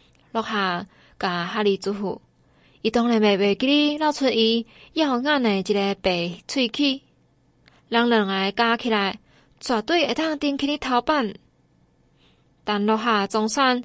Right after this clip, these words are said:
放开哈利的手时阵，哈利的手指头就要完全失去记忆啦。当伊想要偷偷啊钻转去威斯利厝内底身躯边，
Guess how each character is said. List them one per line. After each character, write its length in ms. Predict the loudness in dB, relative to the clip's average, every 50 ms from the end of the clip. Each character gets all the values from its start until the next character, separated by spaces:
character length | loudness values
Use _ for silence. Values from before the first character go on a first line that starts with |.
| -4 -2
放 200 | 0 0 0 0
开 200 | 0 0 0 0
哈 180 | 0 0 2
利 80 | 4 4
的 80 | 4
手 180 | 2 2 0 0
时 120 | -2 -2
阵， 320 | 0 2 2 2 2 -2 -6 _ _ -20 -20 -20 -12 -2
哈 140 | 2 4
利 120 | 6 8 8
的 120 | 6 6
手 160 | 4 0 0
指 160 | 0 0 0 0
头 360 | 0 0 2 2 2 2 0 -4 -10 -20 -20 -20 -6 _
就 180 | 0 0 2 2
要 240 | 2 2 4 4
完 180 | 4 2 2 0
全 200 | 0 0 -2 -2
失 120 | -2 -4
去 200 | -2 -2 -2 -2
记 200 | 0 0 0 0
忆 40 | 0
啦。 400 | 0 0 -2 -2 -4 -8 -12 -14 _ _ _ _ _ _ _ _ _ _ _ _ -20 -20 -16 _
当 180 | -2 2 4 4
伊 40 | 4
想 160 | 2 0 0
要 420 | 0 4 4 6 6 6 6 4
偷 220 | 0 -2 -2 -2 -2
偷 200 | 0 0 0 4
啊 200 | 4 4 4 4
钻 300 | 2 0 0 0 0 0
转 140 | -2 -2
去 320 | 0 0 0 2 2 2 2
威 100 | 0 -2
斯 100 | 0 2 2
利 120 | 2 2
厝 160 | 2 2 0
内 140 | 0 2 2
底 180 | 2 2 2 2
身 160 | 0 -2 -2
躯 140 | -2 -2 0
边， 320 | 0 0 0 -2 -2 -6